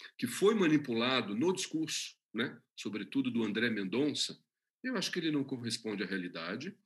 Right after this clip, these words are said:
mas isso povoa, é divulgado na, nas bases, né, entre os religiosos, né? E aí você tem um, uma coisa muito ambígua, ô Cláudio, é, que é, assim, é,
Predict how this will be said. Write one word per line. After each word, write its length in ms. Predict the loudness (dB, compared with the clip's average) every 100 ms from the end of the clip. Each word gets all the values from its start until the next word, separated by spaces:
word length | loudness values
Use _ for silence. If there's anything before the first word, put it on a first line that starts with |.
| _ -20 _ _ 0
mas 720 | 2 6 6 4 2 -2 -4 -2
isso 420 | 0 2 0 -2
povoa, 1160 | 2 2 2 0 6 8 8 8 6 0 -6 -8
é 120 | -4 -4
divulgado 1300 | -2 -4 -2 -4 -2 0 2 2 0 -2 -8 -12 -8 -6 -4 2
na, 320 | 4 4 2
nas 220 | 2 2 2
bases, 720 | 0 0 -2 -6 -4 -4 -2
né, 300 | -2 -2 -4 -2
entre 280 | 0 0 -4
os 120 | -6
religiosos, 760 | -6 -4 -4 -6 -8 -12 -14 _ _
né? 160 | -10 -10 _ _
E 100 | 0
aí 140 | 2 2
você 300 | 2 2 0
tem 140 | 2 2
um, 260 | 4 0 -4 -20 _ -4
uma 260 | 0 2 4
coisa 220 | 2 4
muito 420 | 4 4 4 0
ambígua, 540 | 0 0 0 -2 -6 -6
ô 120 | -8
Cláudio, 400 | -6 -8 -10 -16 _ _ _ -14 -4
é, 320 | -2 -2 -2
que 160 | -2 -2
é, 140 | -2
assim, 500 | -2 -4 -2 -2 -4
é, 440 | -4 -6 -6 -10